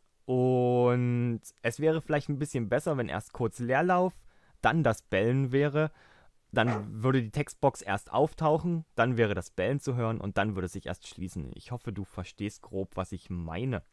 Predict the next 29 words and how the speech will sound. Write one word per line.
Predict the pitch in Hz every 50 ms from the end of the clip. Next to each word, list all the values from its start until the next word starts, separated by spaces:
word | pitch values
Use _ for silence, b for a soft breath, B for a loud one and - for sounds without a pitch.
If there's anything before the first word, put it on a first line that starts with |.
| _ _ _ _ _ _ _ _ _ _ _ _ _ - -
Gut, | - 190 190 - B B B B B B
wie | B 127
ihr | 131
gesehen | 131 135 180 220 214
habt, | 233 233 233 - - -
das | 131 131 -
funktioniert. | - 135 120 - - 123 127 175 214
Ich | - 117 -
drücke | - 113 - - 107
gar | 98 104 101 135
nichts | 175 185 175 - - - - _ _ -
und | - 127 120 120 127 127 131 131 - -
die | - 113 107 104
Textbox | 101 - 123 117 - - - 117 - -
schließt | - - 107 101 110 135 143 - -
sich. | - 92 78 - - - _ _ _ _ _ _ _ _ _ _ _ _ _ _ _ _ _ _ _ _ _ _ _ B B B B B B B B B B B B B B B _ -
Ähm, | - 127 135 143 147 151 147 139
jetzt | 151 - -
möchte | 202 208 196 196
ich | 180
mal | 170 156
kurz | - - 170 185 -
noch | 180 165 147
was | 143 139 -
demonstrieren. | - 143 135 131 123 - - - - 139 139 185 220 220 - _ _ -
Wenn | 120 110 120 165 202 196 185 - _ _ _ _ _ _ _ _ _ -
wir | 131 123 135 160 151 117 - _ _ -
Enter | - 165 214 208 170 123
drücken | 95 98 120 - 196 220 247